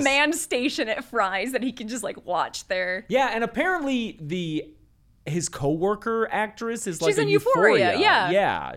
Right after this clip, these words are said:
Speaker 1: She is the one who those, like, that, like, sex tape of her leaks, and she just decides to own
Speaker 2: That's
Speaker 1: it.
Speaker 2: her?
Speaker 1: Yeah.
Speaker 2: How old is she?
Speaker 1: I don't know.
Speaker 2: 'Cause she looks way different in what we saw than she does in Nope.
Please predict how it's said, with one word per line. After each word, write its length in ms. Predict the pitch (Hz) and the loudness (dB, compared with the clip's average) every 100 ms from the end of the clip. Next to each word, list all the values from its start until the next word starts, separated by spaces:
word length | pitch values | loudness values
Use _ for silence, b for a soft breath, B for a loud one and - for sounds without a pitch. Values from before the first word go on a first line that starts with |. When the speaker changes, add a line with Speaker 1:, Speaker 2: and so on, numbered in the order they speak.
| - | -12
Speaker 1:
She 540 | - - 226 220 220 | -12 -10 -8 -8 -6
is 140 | 220 214 | -6 -4
the 120 | 226 | -6
one 300 | 208 208 208 | -4 -6 -6
who 220 | 220 208 | -6 -8
those, 280 | 185 196 196 | -6 -6 -6
like, 280 | 190 - _ | -8 -8 _
that, 140 | 214 | -6
like, 100 | 190 | -4
sex 400 | - - 202 - - _ | -6 -4 -4 -4 -16 _
tape 280 | - 240 226 | -8 -6 -6
of 80 | 220 | -8
her 160 | 269 226 | -4 -4
leaks, 640 | 185 202 254 277 - - - | -4 -6 -6 -8 -12 -12 -4
and 100 | 247 | -4
she 160 | 247 | -4
just 140 | 214 240 | -6 -8
decides 380 | 226 226 220 214 | -2 -2 0 -2
to 120 | - | -4
own 120 | 175 | 2
Speaker 2:
That's 260 | 196 262 277 | 4 4 4
Speaker 1:
it. 140 | 403 | 2
Speaker 2:
her? 340 | 156 190 262 | 4 4 4
Speaker 1:
Yeah. 720 | 320 440 508 453 339 247 196 185 | 4 6 6 6 4 2 0 -2
Speaker 2:
How 120 | 214 320 | 0 2
old 300 | 294 339 302 | 4 2 2
is 100 | 196 | 0
she? 320 | - 113 71 | -2 -8 -8
Speaker 1:
I 120 | 151 165 | -8 -10
don't 100 | 185 | -10
know. 60 | - | -4
Speaker 2:
'Cause 120 | 196 | -2
she 160 | - 220 | 0 0
looks 280 | 226 262 156 | 0 0 0
way 260 | 147 262 | 2 2
different 400 | 196 226 226 170 | 2 0 0 -2
in 240 | 143 131 135 | -2 -4 -2
what 260 | 160 147 127 | -2 0 -4
we 180 | 175 | -2
saw 480 | 180 - 151 120 110 | 0 2 4 4 2
than 340 | 98 131 123 110 | 0 -2 -4 -6
she 180 | - 143 | -6 0
does 240 | 139 127 | 2 2
in 180 | 120 110 | -2 0
Nope. 400 | 143 127 101 | 2 4 2